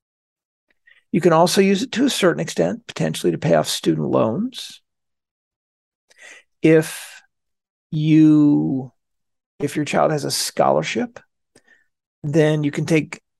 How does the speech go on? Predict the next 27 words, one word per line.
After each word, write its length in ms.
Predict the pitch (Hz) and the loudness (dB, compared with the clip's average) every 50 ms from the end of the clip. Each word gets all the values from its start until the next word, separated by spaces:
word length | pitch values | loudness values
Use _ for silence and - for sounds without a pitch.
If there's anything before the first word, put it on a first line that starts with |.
| _ _ _ - - | _ _ _ -6 -2
uh, 300 | 139 - - 64 90 92 | -2 0 0 0 -2 -2
the 160 | 131 139 127 | -2 -2 -2
equivalent 480 | - - - - 196 170 170 170 147 | -2 -4 -2 0 2 2 2 2 0
amount 320 | 131 147 156 160 139 123 123 | 0 -2 0 0 0 0 -2
of 100 | 135 139 | -2 -4
the 60 | 135 | -6
scholarship 580 | - - - 151 135 139 151 156 - 190 - 147 | -8 -4 -2 0 2 2 2 0 -2 -6 -4 -2
out 100 | 69 69 | -2 -2
of 60 | 69 | -2
the 80 | 69 | -4
plan 340 | - - 80 73 71 78 95 | -8 -8 -8 -6 -6 -4 -6
without 300 | 98 87 85 69 67 62 | -4 -2 0 0 0 -2
any 140 | 71 73 - | -4 -6 -6
sort 200 | - - 78 73 | -6 -6 -6 -6
of 60 | - | -6
penalty. 320 | - 82 76 69 73 220 226 - _ _ _ _ _ _ _ _ _ _ _ _ _ _ _ _ _ _ _ _ _ _ _ _ _ _ _ _ _ - | -6 -6 -6 -6 -6 -8 -8 -12 _ _ _ _ _ _ _ _ _ _ _ _ _ _ _ _ _ _ _ _ _ _ _ _ _ _ _ _ _ -4
So 280 | - 240 208 208 208 | 0 2 4 6 6
it 140 | 170 220 226 | 6 6 6
is 200 | 285 302 262 254 | 6 4 6 4
a, 420 | 254 208 196 190 185 180 175 170 - | 4 4 4 6 4 4 2 0 0
it 120 | - 214 208 | 0 2 2
is 140 | 269 269 240 | 2 2 2
the 80 | 214 | 0
best 300 | 160 185 175 180 165 - | 2 2 0 0 -2 -4
plan, 360 | - 180 165 160 165 165 202 | -4 -4 -2 -2 -2 -4 -4
not 220 | 302 349 359 359 - | -4 -4 -4 -4 -2
perfect, 460 | - 165 156 - - 190 190 - | -2 -2 -2 -2 -4 -6 -6 -6